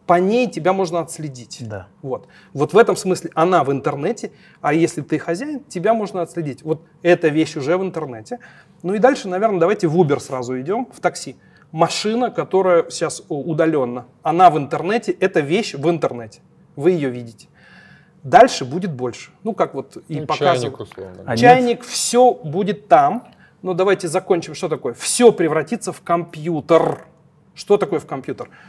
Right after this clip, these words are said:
Speaker 1: Мон-, оно может какую-то информацию собирать, обрабатывать и как с какой-то пользой для вас, будучи в сети, использоваться. Дальше изощрение этого, это становится, станет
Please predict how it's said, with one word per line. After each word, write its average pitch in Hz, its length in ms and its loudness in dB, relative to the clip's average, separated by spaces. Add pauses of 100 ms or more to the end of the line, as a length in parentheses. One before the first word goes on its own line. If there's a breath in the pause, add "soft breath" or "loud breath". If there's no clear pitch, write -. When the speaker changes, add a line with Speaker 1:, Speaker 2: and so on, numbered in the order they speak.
(280 loud breath)
Speaker 1:
Мон-, 220 400 0
оно 214 200 2
может 196 300 0 (260)
какую-то 175 420 -2
информацию 139 640 -8 (460 soft breath)
собирать, 170 920 2 (180)
обрабатывать 180 1000 2
и 226 60 -4
как 277 260 -2
с - 60 -14
какой-то 220 380 -4
пользой 196 720 6 (280)
для 151 200 -4
вас, 208 260 2 (880 soft breath)
будучи 156 460 -6
в 156 60 -14
сети, 277 400 -8 (280)
использоваться. 156 840 -2 (720 loud breath)
Дальше 190 560 0 (640)
изощрение 190 800 0
этого, 147 420 -4
это 185 180 -4
становится, 190 640 -8
станет 208 400 -6